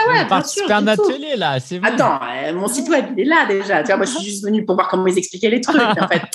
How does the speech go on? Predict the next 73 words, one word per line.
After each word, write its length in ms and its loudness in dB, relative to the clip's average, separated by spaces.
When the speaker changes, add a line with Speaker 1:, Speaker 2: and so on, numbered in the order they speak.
Speaker 1:
<laughs> 260 -18
Speaker 2:
Je 100 -2
l'ai 80 2
fait 140 2
à 140 4
la 20 -
technique, 400 0
tu 100 -10
vois. 140 2
Speaker 1:
Ah. 60 -2
Speaker 2:
<laughs> 840 -2
Pipo, 480 4
pipo, 380 0
pipo. 680 2
J'avais 240 2
juste 180 -6
un, 340 0
par 140 -12
contre, 140 -6
j'avais 140 2
vraiment 220 0
le 60 -4
compte 180 -12
Instagram 500 2
avec 280 0
deux 100 4
cents 240 -4
pauvres 200 0
followers 360 2
à 80 2
l'époque. 340 0
Euh, 200 2
donc, 120 -4
vraiment 320 0
pas 120 0
de 60 -8
quoi 120 0
briller. 720 2
Et, 180 2
euh, 260 4
et 80 -4
ouais, 180 0
pas 100 -4
de 60 -8
site 240 -12
web. 240 -4
Mais 220 4
en 80 4
tout 80 -4
cas, 160 2
je 140 -4
la 100 2
pipote. 420 0
Je 60 -8
lui 80 -4
dis, 120 -12
non, 100 0
non, 120 0
mais 140 0
c'est 120 -6
bon. 120 -2
Je 60 -10
dis, 80 -12
ça 100 -2
tombe 120 -2
bien, 100 4
je 80 0
devais 100 2
appeler 180 0
mon 120 0
web 160 2
designer 440 0
demain 300 2